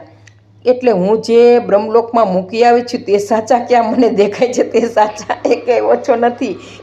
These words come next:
એ કંઈના સ્વરૂપમાં પણ ફેમ નથી. બ્રહ્મ વિચારવા લાગ્યા, આમાં સાચા ક્યાં અને ખોટા ક્યાં? જો બ્રહ્માજીને પણ ખૂબ જ લૌકિક માયામાં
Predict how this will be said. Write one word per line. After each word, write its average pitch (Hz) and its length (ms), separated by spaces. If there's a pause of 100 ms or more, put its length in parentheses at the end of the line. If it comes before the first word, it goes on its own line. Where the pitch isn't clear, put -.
(140)
એ 226 120
કંઈના 233 300
સ્વરૂપમાં 240 480
પણ 247 200
ફેમ 220 280
નથી. 190 440 (380)
બ્રહ્મ 196 320
વિચારવા 208 460
લાગ્યા, 202 400
આમાં 180 180
સાચા 180 380
ક્યાં 190 300
અને 175 140
ખોટા 170 340
ક્યાં? 170 240
જો 185 260
બ્રહ્માજીને 180 580
પણ 175 240
ખૂબ 185 300
જ 196 180 (600)
લૌકિક 196 440
માયામાં 185 580